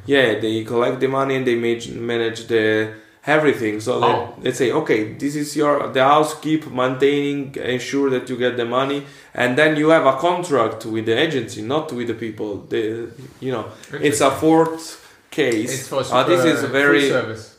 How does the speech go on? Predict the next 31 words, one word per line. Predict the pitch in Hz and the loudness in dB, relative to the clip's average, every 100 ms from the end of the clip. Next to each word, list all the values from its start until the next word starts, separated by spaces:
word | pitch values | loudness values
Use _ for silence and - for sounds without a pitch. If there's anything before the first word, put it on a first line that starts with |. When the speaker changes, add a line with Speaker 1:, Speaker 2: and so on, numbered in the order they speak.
| - | 0
Speaker 1:
but | 120 | 0
this | 135 135 | 2 0
is | 131 120 | -2 -6
very | - 123 120 120 | 0 2 4 4
expensive. | 117 - - 113 110 110 110 | 2 -2 -4 -4 -4 -4 -4
Maybe | 110 110 107 | -2 -2 0
Speaker 2:
Yes. | 107 107 107 | 0 0 0
Speaker 1:
it's | 107 123 | -2 -2
not | 113 113 | -2 2
profitable | 113 104 104 98 95 95 95 | 2 2 0 -2 -2 -2 -2
Speaker 2:
No, | 123 | -2
Speaker 1:
if, | 117 | -2
Speaker 2:
for | - 117 | -2 -2
Speaker 1:
if | 113 | 0
Speaker 2:
your | 120 127 | 2 4
Speaker 1:
you | |
don't, | 123 117 113 113 113 | 4 4 2 -2 -2
uh, | 104 | -2
own | - 117 110 110 110 107 104 | 2 4 6 4 0 -2 0
the | 104 | 0
house | 101 101 101 - | 2 0 -2 -4
completely, | 113 107 107 107 104 101 | -6 -2 0 0 0 -6
Speaker 2:
Mm. | 107 | -8
Speaker 1:
because, | 101 92 - - | -8 -8 -8 -10
you | |
know, | 101 98 107 | -10 -8 -6
Speaker 2:
Mm. | |
Speaker 1:
cash | 104 107 | -2 0
flow | - 104 101 | 0 2 4
will | 104 104 107 | 4 4 2
be | 104 104 | 2 0